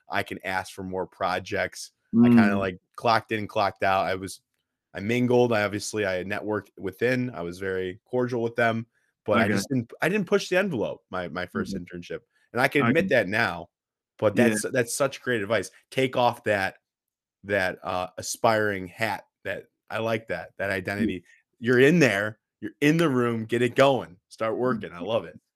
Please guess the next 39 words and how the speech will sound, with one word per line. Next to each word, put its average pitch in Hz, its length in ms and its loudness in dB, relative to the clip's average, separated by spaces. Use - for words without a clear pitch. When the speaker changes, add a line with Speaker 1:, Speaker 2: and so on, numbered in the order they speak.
Speaker 2:
Start 120 300 4
getting 127 240 6
it 127 120 6
going 127 400 6
and 107 440 2
build 131 320 10
a 127 40 8
demand 120 580 4
for 107 120 -2
yourself. 92 560 -2
Um, 113 260 6
I 113 80 8
believe 170 260 8
it 143 80 8
was 113 160 8
Russell 139 260 2
Simmons 131 420 4
that 104 80 2
was 107 120 -2
always 117 280 2
talking 117 360 0
about 101 220 0
a - 20 -2
guy 113 320 4
who 110 140 -2
was 107 160 2
always 110 320 0
sweeping, 107 800 2
uh, 95 240 0
in 104 180 0
his 98 160 0
front 117 280 0
off-, 117 340 4
uh, 101 220 4
in 95 80 2
his 98 140 0
front, 107 320 2
uh, 90 320 2
building. 110 500 8